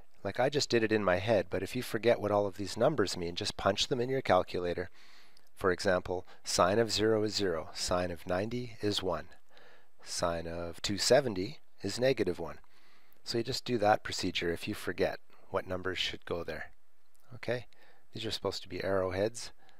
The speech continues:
There we go. And for all the x values, we're gonna plug the zero where we see x here. So one half times zero is just zero.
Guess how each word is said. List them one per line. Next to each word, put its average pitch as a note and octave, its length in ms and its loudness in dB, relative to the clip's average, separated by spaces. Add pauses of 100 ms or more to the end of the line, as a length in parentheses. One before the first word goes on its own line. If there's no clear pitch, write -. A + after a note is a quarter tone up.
(260)
There G#2 120 -6
we G2 100 -6
go. A2 200 0 (960)
And A#2 160 4
for A2+ 140 8
all C#3+ 160 12
the D3+ 180 8
x - 180 2
values, A2+ 460 6
we're A2 80 4
gonna A2 180 6
plug G#2+ 320 6
the G#2 100 0
zero G#2 460 4
where G2 220 4
we G2 140 0
see - 320 2
x G#2+ 300 2
here. - 220 0
So - 180 2
one F#2 200 4
half G2+ 320 4
times F2+ 340 0
zero G#2 320 0
is F2+ 160 -6
just - 400 -4 (100)
zero. F2+ 540 -2